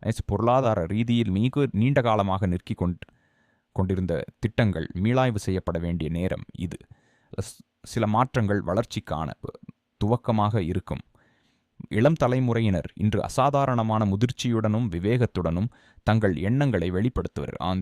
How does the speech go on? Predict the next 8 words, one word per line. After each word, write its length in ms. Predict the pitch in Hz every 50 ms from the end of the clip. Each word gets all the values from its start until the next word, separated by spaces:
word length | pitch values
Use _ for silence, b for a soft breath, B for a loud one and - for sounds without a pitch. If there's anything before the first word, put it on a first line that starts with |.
| - -
அதுக்கு 360 | - 90 87 - - - 98 -
சு-, 100 | - -
உங்களுக்கு 500 | - 117 107 101 101 101 - - 107 98
ஆச்சரியம் 420 | 80 - - - 131 98 87 80 62
அளிக்கும். 320 | - 57 - - - - _ _ b b b b b b b
ஒரு 160 | - 101 - -
ஸ்-, 240 | - - - - -
ஒஸ்-, 360 | 123 - - - - 104 95